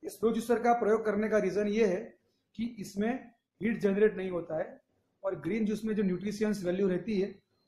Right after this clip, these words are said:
वो ऐसी की ऐसी बनी रहे, हमको फ्रेश और energetic juice मिले। अगर आपके पास slow juicer नहीं है तो आप normal mixer grinder का भी प्रयोग कर सकते हो, no problem। ये सारी सामग्री को वो mixer में डाल के,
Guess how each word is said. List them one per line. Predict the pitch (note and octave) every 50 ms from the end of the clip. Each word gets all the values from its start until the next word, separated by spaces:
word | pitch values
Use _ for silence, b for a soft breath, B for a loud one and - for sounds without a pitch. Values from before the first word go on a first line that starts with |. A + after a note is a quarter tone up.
| - -
वो | A3
ऐसी | G3+ G3 - A3+ F#3+
की | G3+ A3
ऐसी | F#3+ G#3 A3+ G3
बनी | F#3 F3 F3+ F#3
रहे, | E3 D#3 C#3+ C3+ - - _ _ _ _ _ _ _ -
हमको | F3 F#3 F3+ G#3+ A#3+ A#3 - - -
फ्रेश | F#3 G#3 A#3 A3+ - - - - _ _ _ _ _ _ -
और | G3 - -
energetic | F#3 G3+ G#3+ F#3+ G3+ G#3 G#3+ F#3 D#3
juice | D3 F3+ F3 - E3
मिले। | D#3+ D#3 D3+ - - _ _ _ _ - _ _ _ _ _ _ -
अगर | E3+ A#3 A#3
आपके | G#3+ G3+ G#3 - A#3
पास | A3 A#3+ A3+ A3+
slow | - - G#3+ G#3+
juicer | G#3+ G3+ G#3+ A3+ G#3
नहीं | G3+ G3 G3 G#3+ A3+
है | G#3 F3+ D#3 C#3+ - - _ _ _ _ _ _ -
तो | G3
आप | G3+ G3
normal | F#3 E3+ E3+ E3+ F3+ G3+ G#3+ G#3+ G3
mixer | G3 F#3+ - - A3 G3+
grinder | F3+ F#3 F3+ F#3+ G3 G3
का | F3+ G3
भी | F3+ G3 G3
प्रयोग | - F3+ F3 F3+ F3 F3
कर | F3+ D#3+
सकते | - - D#3+ - - F3
हो, | G3 A#3 B3+ - - _ _ _ - C#3
no | D#3 F3
problem। | E3 F#3 F#3+ F3+ F#3 G3+ A#3 A#3+ - - _ _ _ _ _ _ _ _ -
ये | F3+
सारी | F3 - F3 F3+ G3 G#3
सामग्री | G#3 G3+ G3 G3 F#3 F#3+ F#3+ F#3
को | G3 G#3+ A#3 - - - - _ _ _ _ _ _ -
वो | E3+ F3+ F3+ F3+ F3 F3 - - - E3
mixer | E3+ - - G#3 G3 F#3+
में | G3 F3
डाल | E3+ E3+ E3+ E3
के, | - G#3+